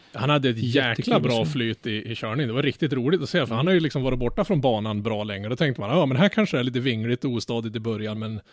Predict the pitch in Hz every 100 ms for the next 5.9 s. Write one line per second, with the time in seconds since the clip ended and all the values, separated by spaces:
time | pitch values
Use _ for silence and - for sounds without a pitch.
0 | _ _ _ _ - 180 180 - 139 139
1 | 123 113 139 135 - - 127 113 - 147
2 | 131 143 156 - 135 123 - 123 - 139
3 | 131 110 185 170 120 117 - - 156 127
4 | 113 175 - - 156 135 156 135 120 131
5 | 156 104 - 214 123 104 104 -